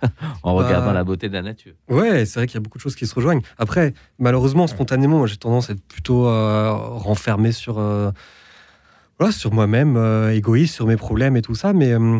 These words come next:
Speaker 2: là où vraiment je, je, je trouve que l'action de Dieu est réelle et que c'est pas abstrait, c'est du concret, c'est que en m'ouvrant à l'action de, à l'œuvre de l'Esprit Saint en moi, mon regard change sur ce qui m'entoure, sur moi-même, sur l'avenir, sur les personnes, sur, euh,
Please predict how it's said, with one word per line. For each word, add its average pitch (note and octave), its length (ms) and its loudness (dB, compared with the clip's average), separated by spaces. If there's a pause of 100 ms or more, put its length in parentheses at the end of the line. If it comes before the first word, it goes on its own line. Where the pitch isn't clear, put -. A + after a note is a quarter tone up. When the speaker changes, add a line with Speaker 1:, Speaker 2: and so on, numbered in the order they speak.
(160)
Speaker 2:
là C3 180 2
où C#3+ 80 2
vraiment C3 400 2
je, A2+ 300 -2
je, G#2+ 160 -4 (240)
je A#2+ 100 -6
trouve D3 220 -2
que - 100 -8
l'action A#2 320 0
de A#2+ 100 2
Dieu A#2 220 2
est B2 80 2
réelle A#2 480 0
et G#2 60 -2
que F#2 80 -14
c'est - 100 -10
pas A#2 180 -6
abstrait, B2 540 -2 (140)
c'est A#2 160 -12
du G#2 100 -6
concret, C3 380 0
c'est - 180 -2
que B2+ 200 0 (420)
en B2 80 2
m'ouvrant D#3+ 360 2
à E3+ 40 2
l'action D3 480 -2 (480)
de, B2 160 -6
à A#2 80 0
l'œuvre C3+ 280 4
de B2 80 2
l'Esprit C#3 280 -2
Saint C3+ 160 -2
en B2 40 4
moi, D#3+ 180 2
mon E3+ 120 2
regard C3 400 0
change D#3 400 0
sur A#2 180 -6
ce - 60 -10
qui - 100 -6
m'entoure, C3 480 0
sur - 200 -6
moi-même, B2 420 2
sur - 180 -4
l'avenir, C3 380 0
sur - 160 -4
les A#2+ 80 2
personnes, D3 440 -2 (580)
sur, - 280 -2
euh, A2+ 300 2